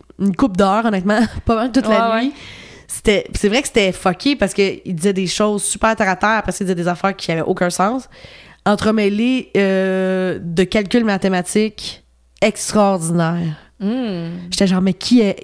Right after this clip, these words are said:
Speaker 1: c'est qui ce gars-là, là? Et c'est un
Speaker 2: Wow.
Speaker 1: génie, là.
Speaker 2: Mais c'est fou comment notre société accepte pas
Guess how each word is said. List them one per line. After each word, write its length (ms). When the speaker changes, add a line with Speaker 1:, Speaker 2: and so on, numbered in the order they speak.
Speaker 1:
c'est 140
qui 160
ce 140
gars-là, 360
là? 220
Et 220
c'est 540
un 100
Speaker 2:
Wow. 40
Speaker 1:
génie, 520
là. 80
Speaker 2:
Mais 140
c'est 160
fou 140
comment 320
notre 200
société 480
accepte 560
pas 220